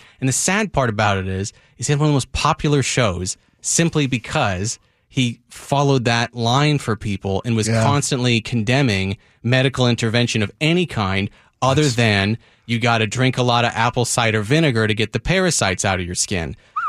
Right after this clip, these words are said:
Speaker 1: True story. That's what he told a lady to do when she said that she was seeing things. So point being, uh, I think there's a lot of people out there that,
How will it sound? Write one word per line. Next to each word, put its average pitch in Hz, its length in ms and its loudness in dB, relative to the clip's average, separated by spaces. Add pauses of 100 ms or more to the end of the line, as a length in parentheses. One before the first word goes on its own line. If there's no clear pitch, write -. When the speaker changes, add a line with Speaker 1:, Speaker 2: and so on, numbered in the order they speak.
(100)
Speaker 1:
True 151 240 2
story. 165 460 2
That's 127 240 0
what 135 100 0
he 127 60 2
told 135 220 0
a - 20 2
lady 143 340 4
to 101 80 -2
do 95 240 -2
when 101 140 0
she 113 160 -4
said 107 180 -2
that 107 120 -4
she 117 120 -2
was 113 160 0
seeing 95 300 0
things. 78 260 -8
So 123 160 0
point 147 320 2
being, 101 400 -2 (340)
uh, 110 280 -4
I 131 80 -4
think 156 140 0
there's 143 120 0
a 139 60 2
lot 139 160 2
of 117 60 -2
people 123 220 0
out 123 200 2
there 117 140 0
that, 110 200 0